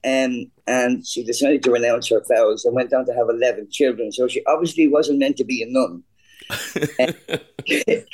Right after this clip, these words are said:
Speaker 1: she was on a weekend, uh, pass from the, from the seminary home and met my dad, who could dance. She loved to dance. My mum just absolutely loved to dance. And she met my dad, and he turned out to be a great dancer,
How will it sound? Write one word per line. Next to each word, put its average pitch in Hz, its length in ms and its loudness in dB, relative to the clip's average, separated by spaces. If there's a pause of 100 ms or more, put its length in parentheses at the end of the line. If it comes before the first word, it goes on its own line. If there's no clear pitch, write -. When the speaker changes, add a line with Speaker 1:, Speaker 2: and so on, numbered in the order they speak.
(200)
Speaker 1:
she - 120 0
was 156 140 4
on 156 120 4
a 156 80 6
weekend, 139 540 2 (140)
uh, 104 260 0 (120)
pass 127 340 0
from 113 220 0
the, 107 220 2
from 110 160 0
the 98 260 2
seminary 107 600 -2 (320)
home 113 440 0 (680)
and 127 300 0
met 131 220 4
my 131 120 4
dad, 117 460 0
who 135 160 2
could 139 180 0
dance. 127 280 0
She 160 180 2
loved 180 200 0
to 151 60 -2
dance. 110 320 -2
My 127 80 -2
mum 151 440 0
just - 280 -4
absolutely 143 520 0
loved 127 220 0
to 120 80 2
dance. 95 360 -2 (600)
And 127 340 2
she 147 100 0
met - 160 2
my 147 60 4
dad, - 340 2
and 131 320 0
he 147 120 2
turned 139 240 2
out 135 100 2
to 127 40 -8
be 120 140 0
a 117 80 -2
great 120 240 2
dancer, 131 420 0